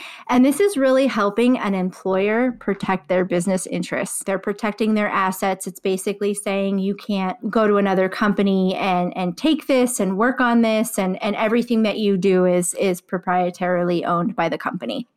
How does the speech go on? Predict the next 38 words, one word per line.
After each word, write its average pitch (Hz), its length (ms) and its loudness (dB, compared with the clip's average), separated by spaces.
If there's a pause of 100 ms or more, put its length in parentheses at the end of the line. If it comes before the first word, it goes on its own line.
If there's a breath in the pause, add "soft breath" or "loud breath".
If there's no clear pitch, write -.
(180)
In 320 160 2
a 381 140 2
non-compete, 247 800 2
it 233 120 0
could 240 240 -2
also 214 400 0
state 196 340 -2
something 196 320 -2
along 190 320 0
the 190 100 -2
lines 185 440 -2
of, 180 500 -2 (540)
y-, 220 60 0
you 208 460 0
know, 190 140 2
if 190 140 -2
you're 214 140 2
working 208 360 0
on 196 360 2
another 190 320 2
project 269 520 2
or 220 60 2
you've 208 220 2
got - 200 -2
freelance 269 480 2
gigs 220 380 0 (460 loud breath)
and 226 420 2
you're 226 160 2
working 226 400 2
with 196 220 0
other 202 280 0
companies, 220 840 0
you 240 160 4
may 285 160 6
be 277 140 4
asked 220 380 -2
to 233 100 0
sign 226 640 0